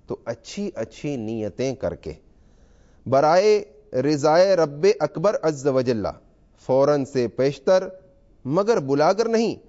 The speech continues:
خود ان کے پاس جا کر ہاتھ، ہاتھ جوڑ کر، پاؤں پکڑ کر، اے کاش، رو رو کر، معافی تلافی کی ترکیب بنا کر، انہیں منا کر، راضی کر کے گلے لگا لیجئے۔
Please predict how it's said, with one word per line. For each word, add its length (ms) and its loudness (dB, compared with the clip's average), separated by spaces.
خود 240 0
ان 180 0
کے 140 2
پاس 480 2
جا 180 2
کر 200 -2
ہاتھ، 480 0
ہاتھ 460 0
جوڑ 380 4
کر، 200 0
پاؤں 360 2
پکڑ 440 0
کر، 200 0
اے 120 -4
کاش، 580 0
رو 400 4
رو 260 4
کر، 200 0
معافی 460 0
تلافی 500 0
کی 140 -8
ترکیب 460 -4
بنا 260 2
کر، 200 -2
انہیں 280 0
منا 520 0
کر، 140 2
راضی 560 0
کر 240 0
کے 200 -4
گلے 220 0
لگا 260 -4
لیجئے۔ 600 -12